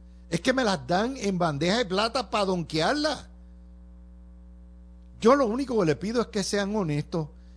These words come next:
que no se repi-, que no se conviertan en papagayos de los políticos corruptos que hay y que están detrás de luma, todo lo que da, y que reporten la verdad.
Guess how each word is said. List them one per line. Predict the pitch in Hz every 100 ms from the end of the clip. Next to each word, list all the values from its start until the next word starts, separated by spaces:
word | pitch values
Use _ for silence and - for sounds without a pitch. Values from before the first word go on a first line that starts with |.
| - -
que | 185
no | 190
se | 214 233
repi-, | 196 190 185 175 -
que | 190
no | 185 208
se | 240
conviertan | 226 196 185 170 196 190
en | 190 175
papagayos | 180 170 175 156 160 160 170 156
de | 175
los | 160
políticos | - 160 156 165 180 170 170 - - - - - - -
corruptos | 175 156 175 165 - 160
que | - 147
hay | 143 156 175 - - - - - - - - - - -
y | 185
que | 185
están | 170 185 180
detrás | 190 180 175 170
de | 185 170
luma, | 170 151 170 143
todo | 180
lo | 170
que | 180
da, | 127 139 165 - - - -
y | 226
que | 247
reporten | 214 175 143 127 196
la | 214 220
verdad. | 220 165 139 285 -